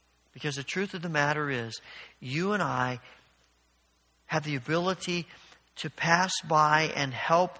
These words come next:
and be agents of healing and grace because God in his mercy did not pass by us. And we've been changed.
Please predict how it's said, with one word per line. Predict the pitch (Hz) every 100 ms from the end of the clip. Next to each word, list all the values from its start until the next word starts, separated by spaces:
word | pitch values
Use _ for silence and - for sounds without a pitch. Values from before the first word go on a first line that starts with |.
| -
and | 139 135
be | 147 143
agents | - 160 190 196 180
of | 160 139
healing | - 190 185 180 165
and | 151 147
grace | 151 147 139 135 - - - -
because | 147 131 135 123
God | 143 143 156 160 160
in | 147
his | 143 135
mercy | - 135 139 - 135 - - - _ -
did | 143 127
not | 131 131 127 -
pass | - 131 123 - -
by | 117 113 113 113 - _ -
us. | - - - - - _ _ _ _ _ _ _ _ _ _ _ _ _ _ _ _ _ _ _ _ _ _ _ _ _ _ _ _ _ _ _ _ _ _ _ _ _ _ _ _ _ _ _ _ _ _ _ _ _ _
And | 135
we've | 143 156
been | 190
changed. | 175 - 196 - 190 156 - -